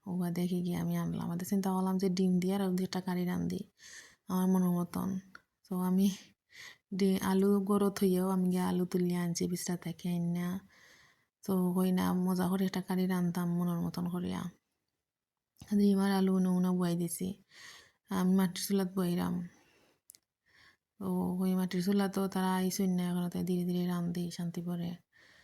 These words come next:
তো ওরা ওরই দরকার নাই। তো উনিও দেখরা আমি ডিম আলু উনো হয়ে গেছে, তারে, আহ, চুলাই উলাই লইলাম। আর হাজমা ডি-, আলু,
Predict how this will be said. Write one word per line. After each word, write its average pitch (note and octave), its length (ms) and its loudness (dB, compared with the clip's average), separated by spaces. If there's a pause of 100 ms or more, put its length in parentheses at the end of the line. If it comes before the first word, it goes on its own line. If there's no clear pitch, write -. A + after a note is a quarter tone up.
(300)
তো F#3 140 2
ওরা F#3 160 2
ওরই F3+ 160 2
দরকার F3 320 0
নাই। E3+ 360 -4 (480)
তো F3+ 60 -12
উনিও F3 500 -2
দেখরা F3+ 400 -4
আমি F3+ 320 -2 (720)
ডিম F#3 340 2
আলু F#3 280 2
উনো F3+ 180 2
হয়ে F3+ 120 2
গেছে, F3 520 -4
তারে, F3 300 -4 (1400)
আহ, F3+ 180 -4
চুলাই F3 380 -2
উলাই F3+ 180 0
লইলাম। F3+ 240 0
আর F3 140 -2
হাজমা F3+ 600 -2
ডি-, F#3+ 320 0
আলু, F#3 520 0